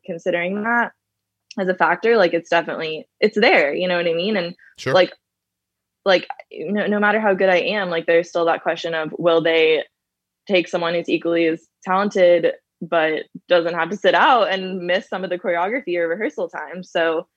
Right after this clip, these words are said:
Speaker 1: um, you know, I don't really know. I, I always had a lot of juice and snacks with me, and, um, somehow I made it work, but I really think I was just on the roller coaster all the time because, yeah, I would start to go up and then I would come down and have to drink juice. And it was just that cycle.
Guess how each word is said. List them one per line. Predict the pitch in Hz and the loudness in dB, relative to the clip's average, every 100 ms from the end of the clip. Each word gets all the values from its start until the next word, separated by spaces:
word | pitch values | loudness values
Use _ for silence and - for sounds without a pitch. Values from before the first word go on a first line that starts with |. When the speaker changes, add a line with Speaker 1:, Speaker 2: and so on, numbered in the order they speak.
| _ _ _ _ | _ _ _ _
Speaker 1:
um, | 175 180 143 147 180 196 - | 0 2 0 -4 -10 -8 2
you | 240 | 4
know, | 196 - | 4 4
I | 285 | 2
don't | 339 | 2
really | 330 247 | 2 2
know. | 180 170 | 2 2
I, | 101 170 | 2 2
I | - 175 | 2 2
always | 170 180 | 2 0
had | 220 220 | -2 -2
a | |
lot | 185 196 | 0 0
of | |
juice | 180 165 240 - _ _ _ _ | 0 0 0 -8 _ _ _ _
and | 175 165 170 | -6 -4 -6
snacks | - 165 175 | 0 0 2
with | 180 180 | -2 -2
me, | 196 214 - | -2 -2 -2
and, | 170 170 170 165 170 - _ _ _ _ _ | -2 0 0 -2 -6 -12 _ _ _ _ _
um, | 180 175 170 165 165 - _ _ | 2 4 4 0 -4 -8 _ _
somehow | - 180 214 240 | -8 -4 -2 0
I | 233 | 0
made | 220 214 | 2 4
it | 156 | 6
work, | 180 175 - | 6 4 2
but | 170 | 4
I | |
really | 175 180 196 196 196 | 4 4 4 4 2
think | 196 180 - | 0 -2 0
I | 165 165 | 4 4
was | 165 | 2
just | 170 165 _ _ | -4 -10 _ _
on | 175 170 | -6 -4
the | 160 | -2
roller | 156 156 | 0 0
coaster | 170 165 - 170 | -2 -4 0 0
all | - 180 | 2 2
the | 165 | 0
time | 175 156 147 | -4 -8 -6
because, | 165 165 151 151 | -2 0 -2 0
yeah, | 170 147 | 2 4
I | 143 | 2
would | 151 | 0
start | - 143 - | 0 -2 0
to | |
go | 202 240 | 0 4
up | 220 180 | 4 2
and | 156 | -6
then | 156 | -6
I | 156 | -4
would | 160 | -4
come | 190 190 | -4 -2
down | 202 185 | 0 -2
and | 180 | -2
have | 175 | -6
to | 175 | -6
drink | 190 196 | -10 -6
juice. | 196 165 160 | -4 -4 -6
And | 156 | -12
it | 156 | -12
was | |
just | 170 170 | -14 -2
that | 170 - | -2 0
cycle. | - 185 180 123 117 | 2 2 2 0 0